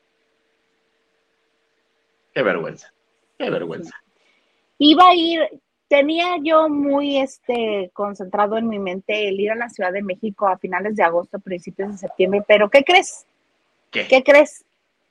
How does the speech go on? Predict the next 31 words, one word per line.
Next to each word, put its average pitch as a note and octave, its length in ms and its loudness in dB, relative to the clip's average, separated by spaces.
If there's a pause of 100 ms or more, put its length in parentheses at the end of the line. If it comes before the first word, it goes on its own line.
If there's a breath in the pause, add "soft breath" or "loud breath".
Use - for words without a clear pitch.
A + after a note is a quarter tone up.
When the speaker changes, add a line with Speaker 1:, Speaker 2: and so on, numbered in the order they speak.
(120)
Speaker 1:
¿Qué? A#3+ 80 -2
Speaker 2:
Me C4+ 180 6
percaté D4 840 0
que C#4+ 220 6
el C4 140 -2
vuelo E4+ 520 0 (140)
Mexicali, D#4 720 -4
Ciudad A#3+ 300 -4
de G#3 120 -6
México, G3 760 -8 (400)
Mexicali. E3+ 680 -14 (2000)
Speaker 1:
Ajá. - 280 -14
Speaker 2:
Ahora D4+ 380 4
ya D#4+ 140 -2
no D#4 280 -2
es D#4 220 -2
al D#4 140 0
aeropuerto C4+ 720 0
Benito B3+ 440 -4
Juárez. D4 300 -10 (1500)
Speaker 1:
Te A#2+ 100 2
van C3+ 120 4
a C#3+ 60 4
mandar C3+ 220 4
a C3 100 2
Pachuca. B2+ 500 -4 (1000)
Speaker 2:
No, F#4 120 2
no F#4+ 120 2
me F#4 100 0
van F4+ 160 0
a F4 80 0